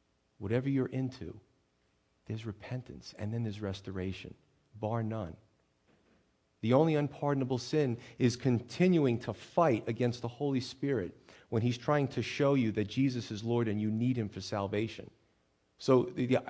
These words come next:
the, the irony is the unpardonable sin is constantly rebelling against God and saying, "I don't want salvation." But any other sin, murder, multiple murder, whatever the case may be, there is restoration.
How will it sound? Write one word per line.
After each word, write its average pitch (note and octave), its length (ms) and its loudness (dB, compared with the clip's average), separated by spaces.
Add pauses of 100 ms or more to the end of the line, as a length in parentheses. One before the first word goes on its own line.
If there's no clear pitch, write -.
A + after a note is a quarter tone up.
the, A#2+ 180 -4
the A2+ 240 -4
irony B2+ 440 4
is G#2 100 0
the G2+ 120 0
unpardonable A#2+ 680 0
sin C3 260 -2
is G2 200 -2 (540)
constantly C3 460 0
rebelling A#2 400 2
against G#2+ 320 0
God A#2 240 2
and G2 100 -2
saying, A2 240 0
"I G#2+ 120 4
don't A#2+ 200 2
want G#2+ 200 2
salvation." A2+ 560 -2 (840)
But A2 120 0
any F3 260 6
other F3+ 160 6
sin, A#2+ 420 2
murder, C3+ 600 4 (320)
multiple C#3+ 540 2
murder, C#3 440 2
whatever C#3 320 2
the G#3 100 -4
case F3 340 -2
may D#3+ 180 -2
be, D#3+ 340 -4 (680)
there C3 280 2
is A#2+ 420 2 (420)
restoration. A2+ 880 -2